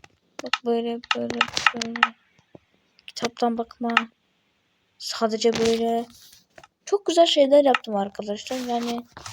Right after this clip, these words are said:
ben çok beğeniyorum şu an böyle şeylerin olmasını.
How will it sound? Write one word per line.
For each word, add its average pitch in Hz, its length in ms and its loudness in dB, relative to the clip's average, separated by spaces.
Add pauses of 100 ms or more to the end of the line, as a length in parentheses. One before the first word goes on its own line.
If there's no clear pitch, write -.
(420)
ben 330 240 2
çok - 260 -4
beğeniyorum 202 460 2
şu 202 160 -4
an 196 160 -6
böyle 190 240 -6
şeylerin 196 460 -6
olmasını. 185 580 -10